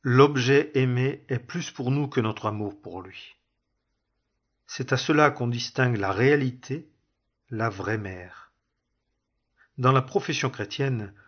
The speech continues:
celui qui n'a pas trouvé un objet pour son cœur et ses entrailles se trahit bien vite. « Coupez-le en deux », dit celle qui n'est pas la mère, obéissant à son ressentiment.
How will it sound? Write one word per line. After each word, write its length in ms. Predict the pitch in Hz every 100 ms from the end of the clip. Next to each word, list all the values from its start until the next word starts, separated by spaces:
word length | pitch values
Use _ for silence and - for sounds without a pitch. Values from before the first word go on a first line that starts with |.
| _ _
celui 360 | - 156 190
qui 120 | 180 147
n'a 100 | 131
pas 140 | 123
trouvé 260 | - 139 143
un 140 | 123
objet 280 | 143 135 151
pour 180 | 135 -
son 200 | 113 98
cœur 540 | 139 147 135 - -
et 80 | 135
ses 240 | 123 113 107
entrailles 600 | 104 - 135 143 110 101
se 140 | -
trahit 360 | 135 - 139 120
bien 180 | 95 90
vite. « 440 | 101 110 - - _ _ _ _ _ _ _ _
Coupez-le 420 | - 180 170 151
en 120 | 135
deux », 340 | 123 123 110 - _ _ _ _ _
dit 160 | 120 107
celle 300 | - 139 135
qui 120 | -
n'est 120 | 110
pas 120 | 107 104
la 140 | 104
mère, 420 | 107 123 117 - _ _ _ _ 139
obéissant 680 | 131 143 131 117 - 131
à 40 | 117
son 220 | - 110
ressentiment. 840 | 95 117 - 120 - 101 98 -